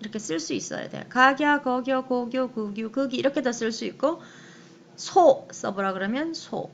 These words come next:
이렇게 어딘지 찾아서 금방금방 쓸 수 있게 어,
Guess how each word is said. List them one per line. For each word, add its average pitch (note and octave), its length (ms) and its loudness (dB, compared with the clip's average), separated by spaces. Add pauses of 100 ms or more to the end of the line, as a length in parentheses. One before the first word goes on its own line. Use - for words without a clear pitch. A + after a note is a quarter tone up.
이렇게 F#3+ 320 -16
어딘지 G#3+ 360 -6
찾아서 C4+ 360 -6
금방금방 B3+ 640 0
쓸 A3+ 180 -6
수 A3 160 -6
있게 C4+ 420 -4 (520)
어, G3 400 0